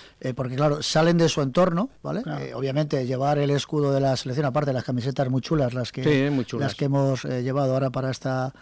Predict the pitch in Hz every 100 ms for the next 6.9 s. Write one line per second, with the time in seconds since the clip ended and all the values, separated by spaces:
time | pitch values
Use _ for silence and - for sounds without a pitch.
0 | - - - - 135 - 131 139 - 131
1 | 127 127 131 123 131 127 139 135 147 143
2 | 131 131 131 143 127 151 156 151 135 143
3 | - - 160 151 170 190 180 160 151 160
4 | 180 180 127 123 120 117 147 151 156 143
5 | 151 156 156 147 - 160 156 135 131 185
6 | 208 151 131 156 143 131 110 160 190